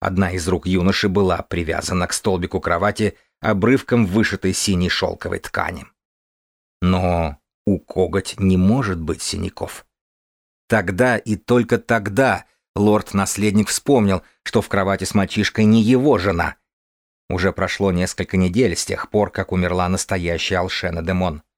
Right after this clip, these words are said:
Её тело и мозг сожрал вечно голодный мимик, который занял её место. Её душу принесли в жертву, чтобы призвать Ксалтарата, того самого Ксалтарата, с помощью которого Дарзин выследил кандальный камень,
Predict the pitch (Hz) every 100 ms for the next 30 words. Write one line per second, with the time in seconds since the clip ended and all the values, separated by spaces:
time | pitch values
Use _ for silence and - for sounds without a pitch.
0 | _ _ _ _ _ 95 113 127 151 160
1 | 143 135 127 127 123 101 - - - 104
2 | 95 110 107 90 127 - 120 117 113 113
3 | 120 120 120 131 139 87 - - _ _
4 | - 98 - 87 92 87 92 87 90 90
5 | 90 92 90 - - - _ _ _ _
6 | _ 87 92 82 76 113 107 98 98 85
7 | 85 - 95 85 113 - 87 - _ -
8 | - 92 87 92 80 73 - - - 90
9 | 98 101 82 95 - - 98 110 107 -
10 | 131 98 82 82 - 95 78 95 131 104
11 | - _ _ - - - 104 95 98 95
12 | - 92 90 90 90 87 92 95 87 87
13 | - 90 95 - 92 85 82 92 - 113
14 | 92